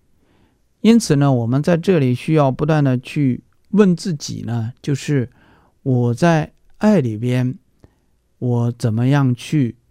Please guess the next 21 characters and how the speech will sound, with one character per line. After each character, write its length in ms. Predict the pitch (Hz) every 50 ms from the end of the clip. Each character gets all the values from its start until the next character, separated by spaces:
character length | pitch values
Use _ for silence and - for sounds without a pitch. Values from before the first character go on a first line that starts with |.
| _ _ _ _
寻 440 | - - - - 110 104 107 120 127
获 240 | 131 - 151 131 110
我 200 | 95 90 92 90
的 140 | 104 92
意 120 | 107 131 139
义？ 180 | 117 90 - - _ _ _ _ _ _
当 160 | - 190 208
然， 280 | 190 151 139 143 - - _ _ -
这 120 | - 175
个 120 | 165 175 170
爱 240 | - 175 160 139
呢， 180 | 123 120 110 117 - _ _ _ _ _
指 180 | - 123 120 110
的 160 | 117 123 127
就 160 | 143 143 135
是 260 | - - 127 113 104 - _ _ _ _ _
我 180 | 117 110 98
们 160 | 98 117 123 123
的 160 | 123 117 117 - _ _
给 300 | - - 90 90 123 151
予 180 | 156 123 90